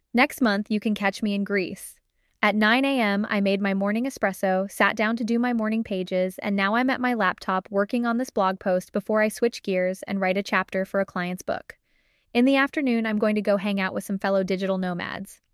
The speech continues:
Then I'll head to the gym. This evening, I have a few potential client meetings as I'm wrapping up one of my book projects soon and am scheduling out my next few project slots.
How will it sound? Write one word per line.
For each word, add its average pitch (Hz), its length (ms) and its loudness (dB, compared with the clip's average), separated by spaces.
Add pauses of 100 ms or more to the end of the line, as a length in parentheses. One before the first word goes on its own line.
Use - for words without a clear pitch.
(120)
Then 220 260 2
I'll 214 120 2
head 196 200 0
to 208 80 -2
the 196 100 -2
gym. 185 380 -6 (380)
This 240 180 2
evening, 254 320 2
I 214 60 2
have 214 100 2
a 214 80 0
few 220 180 -2
potential 208 380 -2
client 196 340 -2
meetings 190 360 -4
as 208 160 -2
I'm 202 120 0
wrapping 214 300 0
up 208 160 -2
one 196 140 -2
of 196 60 -2
my 185 120 -2
book 226 220 -2
projects 175 440 -4
soon 190 260 -8
and 202 140 -2
am 196 100 0
scheduling 226 520 0
out 190 180 -2
my 196 140 -2
next 196 320 -4
few 214 180 -4
project 180 460 -6
slots. - 500 -8